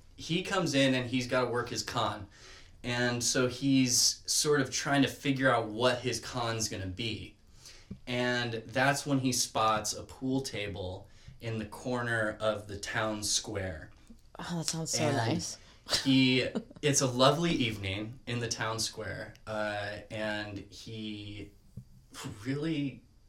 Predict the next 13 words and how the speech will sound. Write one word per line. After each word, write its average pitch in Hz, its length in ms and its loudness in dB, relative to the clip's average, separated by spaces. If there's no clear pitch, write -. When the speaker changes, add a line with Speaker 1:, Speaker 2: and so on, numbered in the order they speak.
Speaker 1:
in 110 140 -6
a 101 80 -6
matter 135 340 2
of 139 120 0
no 123 180 4
time, 95 380 -2
<laughs> 233 100 4
convinces 123 680 0
the 107 140 -4
whole 151 480 -4
town 107 460 -2
that 117 300 -2
there, 147 600 6